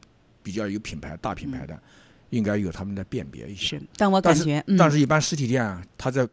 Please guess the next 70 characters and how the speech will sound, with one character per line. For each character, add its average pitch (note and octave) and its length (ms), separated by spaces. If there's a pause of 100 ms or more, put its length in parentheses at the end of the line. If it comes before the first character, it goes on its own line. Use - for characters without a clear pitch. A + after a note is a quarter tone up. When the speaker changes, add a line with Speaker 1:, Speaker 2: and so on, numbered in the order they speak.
(160)
Speaker 1:
国 C3+ 120
内 C#3+ 80
实 B2+ 160
体 A#2 80
店， G#2+ 200 (320)
它 - 100
不 D#3 100
给 D3 60
你 D#3 60
出 G3+ 120
证 F#3 160
明， G2+ 220
它 G3 140
可 F3+ 100
能 F#3 80
跟 E3 100
你 G#3+ 80
说， B3+ 320
Speaker 2:
是。 - 140
Speaker 1:
啊， B2+ 140
这 D#3 160
个 B2+ 100
可 - 140
能 B2 80
不 C#3+ 100
是 C#3 140
我 F#2 100
们 F2+ 180
的， E2+ 160 (200)
不 E3 100
是 C#3+ 80
我 A2 60
们 D#2+ 120
家 E2 220
的， D2 100 (280)
但 C3+ 100
是 B2+ 80
要 A#2 60
出 - 180
个 C#3+ 80
证 C#3+ 180
明 F2 220
很 - 280
困 - 280
难。 - 80 (140)
Speaker 2:
是， - 240 (360)
所 - 160
以 F#3 80
啊， C#3+ 200 (300)
有 E3 200
时 E3+ 140
候 F#3 160
这 G3 100
个 F3 80
价 F#3+ 180
格 E3+ 160
一 F3+ 140
便 D3+ 340
宜， F3 120
我 C#3 160
们 D3 100
就 E3+ 140
容 C#3 180
易 E3 80
忽 A#3 300
视 G3 160
很 B2+ 240
多 D3 180
问 D3+ 180
题， B2+ 380